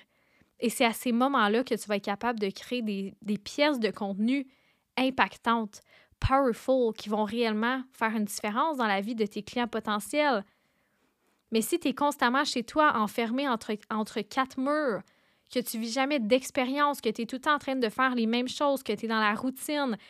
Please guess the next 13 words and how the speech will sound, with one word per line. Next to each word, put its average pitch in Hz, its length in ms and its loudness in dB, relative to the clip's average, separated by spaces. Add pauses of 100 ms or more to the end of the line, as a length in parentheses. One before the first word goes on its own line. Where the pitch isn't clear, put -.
(200)
devant 226 240 2
ton 247 160 -2
ordinateur, 240 640 0
ton 208 140 -6
téléphone, 240 560 -2
et 226 80 0
que 220 100 -4
tu 208 120 -8
fais 233 180 -4
jamais 254 240 -2
rien 247 200 -2
de 226 120 0
différent, 214 600 -2